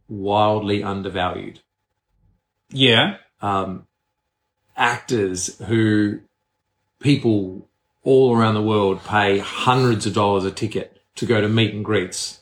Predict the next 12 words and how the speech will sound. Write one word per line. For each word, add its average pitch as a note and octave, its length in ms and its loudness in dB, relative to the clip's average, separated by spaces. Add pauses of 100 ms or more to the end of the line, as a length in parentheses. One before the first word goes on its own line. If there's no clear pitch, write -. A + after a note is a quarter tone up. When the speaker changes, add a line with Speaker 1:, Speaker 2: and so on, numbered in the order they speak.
(260)
Speaker 2:
Yeah. A#2+ 340 2 (160)
Speaker 1:
Um, F#2+ 340 -4
the, - 260 -6
you - 180 -8
know, F#2+ 80 -4
those, F2+ 160 -8
those F2 360 -8
lines A2 640 2
at F#2 220 -4 (380)
Comic-Cons F#2+ 1000 -2
that F#2 200 -4
just, - 360 -4